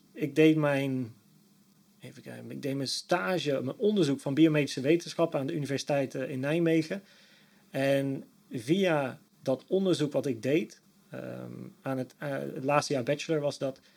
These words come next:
kwam ik in aanraking met verschillende professoren en ladiladi-la. En, eh, nou ja,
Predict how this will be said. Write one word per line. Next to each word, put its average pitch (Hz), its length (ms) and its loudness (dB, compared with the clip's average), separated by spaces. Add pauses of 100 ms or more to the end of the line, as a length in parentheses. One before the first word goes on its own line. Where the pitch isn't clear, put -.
(400)
kwam 170 160 4
ik 160 100 4
in 160 140 2
aanraking 151 540 4
met 135 120 0
verschillende 139 580 2
professoren 156 880 2
en 123 180 -8
ladiladi-la. 131 760 0
En, 127 280 -6
eh, 120 60 -4
nou 117 240 -4
ja, 104 240 -8